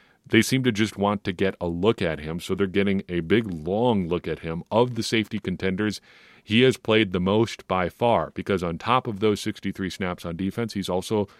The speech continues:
logged another twenty-one on special teams. It counts for something. As we say every time,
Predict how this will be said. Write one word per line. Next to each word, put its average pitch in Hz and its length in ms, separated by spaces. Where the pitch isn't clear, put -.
logged 92 380
another 95 300
twenty-one 90 500
on 87 140
special 85 360
teams. 92 440
It 131 160
counts 175 380
for - 240
something. 107 460
As 131 220
we 147 120
say 135 360
every 120 300
time, 101 560